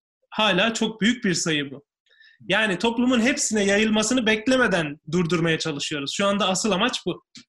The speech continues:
Bunu başarmak için de işte bu önlemlerin çok sıkı olması lazım. Bakın Çin önlemleri çok erken almadı ama çok geç de almadı ama çok sert önlemler aldı.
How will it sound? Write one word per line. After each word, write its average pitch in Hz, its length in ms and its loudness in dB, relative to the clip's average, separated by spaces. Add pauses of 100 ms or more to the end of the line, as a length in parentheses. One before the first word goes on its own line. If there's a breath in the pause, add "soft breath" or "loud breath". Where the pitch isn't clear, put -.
(500 soft breath)
Bunu 214 500 2 (1040)
başarmak 220 580 0
için 196 300 0
de 277 240 2 (280)
işte - 480 -2 (120)
bu 180 280 -4 (140)
önlemlerin 196 560 2
çok 277 200 0
sıkı - 200 -2
olması 240 340 2
lazım. 165 300 0
Bakın 175 280 -2
Çin 277 360 0 (440)
önlemleri 214 840 2 (260)
çok 247 200 0
erken 240 320 2
almadı 226 580 0
ama 220 200 0
çok 240 220 -2
geç - 260 0
de 202 40 2
almadı 175 320 0
ama 190 240 0
çok 277 260 0
sert 240 340 0
önlemler 160 420 0
aldı. 135 340 -10